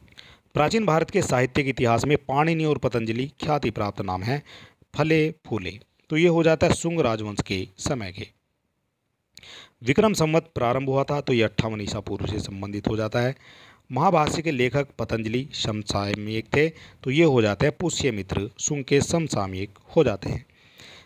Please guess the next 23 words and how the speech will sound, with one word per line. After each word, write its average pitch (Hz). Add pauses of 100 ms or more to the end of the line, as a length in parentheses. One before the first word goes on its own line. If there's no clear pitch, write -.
(120)
विक्रम 196
एवं 202
शक 156
संवतों 131
में 123
अंतर 113
होता 120
है, 135
तो -
ये 120
हो 113
जाता 104
है 135 (120)
एक 151
सौ 143
पैंतीस 95 (220)
वर्ष 107
का 139
अंतर 156
हो 107
जाता 95
है 160 (400)
विक्रम 139